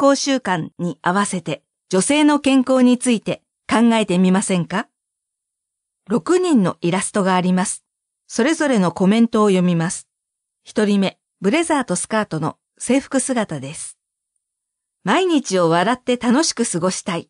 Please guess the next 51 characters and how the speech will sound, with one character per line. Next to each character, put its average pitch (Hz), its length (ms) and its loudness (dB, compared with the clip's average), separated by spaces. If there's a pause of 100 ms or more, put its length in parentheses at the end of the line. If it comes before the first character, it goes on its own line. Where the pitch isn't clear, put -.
(760)
二 - 260 -4
人 190 160 0
目、 - 180 -4 (300)
小 359 180 -2
さ 240 160 0
な 185 120 -2
子 - 140 -4
供 185 240 0
と 185 120 -2
手 220 140 -2
を 190 80 -2
つ - 140 -8
な 165 100 -4
い 160 80 -4
で 160 60 -6
い 156 100 -4
ま 143 160 -6
す。 - 220 -14 (560)
マ 226 160 0
マ 339 160 2
の 220 160 2
元 220 240 2
気 185 180 -2
は 165 200 -2 (120)
み 220 160 2
ん 370 100 0
な 381 140 2
の 269 160 2
元 202 260 2
気。 - 240 -16 (920)
三 202 300 0
人 190 220 2
目、 175 220 -4 (560)
仕 - 220 -4
事 370 280 2
で 370 140 2
も 226 260 0
プ 214 100 0
ラ 254 120 2
イ 320 80 2
ベ 311 140 2
ー - 40 0
ト 185 160 -2
で 180 120 0
も 170 200 -4 (220)
輝 262 420 0
け 294 160 2
る 220 140 4
女 175 140 -2
性 180 320 0
に。 175 180 -4